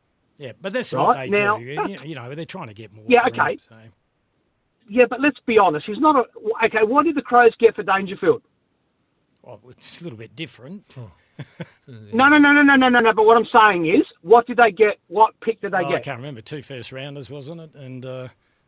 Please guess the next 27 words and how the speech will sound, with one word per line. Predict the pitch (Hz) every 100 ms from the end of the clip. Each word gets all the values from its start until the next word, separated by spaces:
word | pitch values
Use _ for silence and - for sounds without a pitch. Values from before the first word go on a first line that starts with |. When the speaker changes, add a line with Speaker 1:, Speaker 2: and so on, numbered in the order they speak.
| _ _
Speaker 2:
Yeah, | 170 165 165
Speaker 1:
oh, | 170
Speaker 2:
okay. | 147 147 - 139
Speaker 1:
yeah, | 151
Speaker 2:
So | 208
Speaker 1:
the, | 202
Speaker 2:
how | 214 277 294 285
can | 240
you | 240 - _ -
Speaker 1:
the |
lad | 143 156
from | 123 139
the |
country, | - 151 143 131 123
the | -
Speaker 2:
how | 254
Speaker 1:
Hills | 285 269 240
Speaker 2:
can | _ _
Speaker 1:
thrown | 135 123 131
in. | 139 _ _ _ _ _ _ _
Speaker 2:
Yes. | 165 - _ _ _ _ _ _ -
So | 220
how | 160 233 269 -
can | 247 233
you | 226 220 208 - _
ask | 196 190 185 -
the | 175